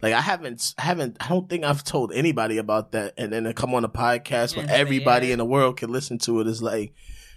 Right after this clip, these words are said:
Speaker 1: I'm sharing, I'm, I'm, I'm trying to be one with y'all so y'all can be in my shoes and understand.
Speaker 2: I mean, yeah, I, like, I laugh about the miscarriage, but, like, it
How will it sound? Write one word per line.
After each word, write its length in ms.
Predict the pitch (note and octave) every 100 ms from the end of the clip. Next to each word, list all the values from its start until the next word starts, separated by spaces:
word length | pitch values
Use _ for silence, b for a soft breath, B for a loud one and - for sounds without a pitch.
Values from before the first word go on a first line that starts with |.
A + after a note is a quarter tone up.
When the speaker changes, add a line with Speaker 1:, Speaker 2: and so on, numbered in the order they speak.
| -
Speaker 1:
I'm 160 | A#2+
sharing, 440 | A#2 - C#3 C3 A#2+
I'm, 260 | B2+ D3+ D3+ B
I'm, 300 | - C#3 C#3+ C#3+
I'm 120 | C#3
trying 260 | C#3 D#3+ C#3+
to 60 |
be 180 | C#3 C3+
one 280 | B2 C3+ C3
with 220 | B2 A#2+
y'all 260 | C3 G#2 G2+ -
so 160 | - A#2+
y'all 200 | A2+ B2
can 200 | C3 A#2+
be 160 | A#2+
in 80 | G#2+
my 220 | A2 A#2
shoes 300 | A2 - G#2+
and 80 | G#2
understand. 460 | G#2 G#2 - - G#3
Speaker 2:
I 20 |
mean, 140 | G#3+
yeah, 180 | F#3+ D#3
I, 80 | G3
like, 160 | - F3
I 100 | F#3
laugh 320 | E3 C#3+ C#3
about 240 | - -
the 60 | -
miscarriage, 480 | - D3 - D#2 C#3+
but, 120 | C3+
like, 200 | A#2+ -
it 140 | C#3+